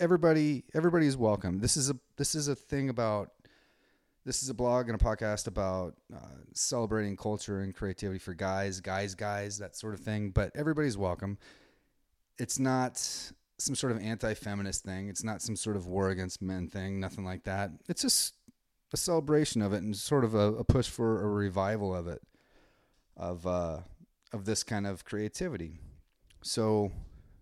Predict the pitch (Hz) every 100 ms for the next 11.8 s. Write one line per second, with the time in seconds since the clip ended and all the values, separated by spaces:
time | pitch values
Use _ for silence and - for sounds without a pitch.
0 | _ _ 120 - 151 156 139 120 123 120
1 | 107 - - - _ _ _ 120 117 113
2 | 104 107 104 113 - - - _ _ _
3 | _ _ 104 95 - 101 98 104 98 95
4 | 95 95 92 - 98 92 87 95 - 95
5 | 92 _ _ _ _ _ _ 92 - -
6 | 113 98 - - 98 90 - 92 92 87
7 | 64 95 95 104 113 104 - - 110 117
8 | 113 160 - - - - 113 - 117 110
9 | 107 - 147 101 - - - - _ 135
10 | 151 139 131 127 123 117 104 104 95 98
11 | 92 101 98 92 95 95 -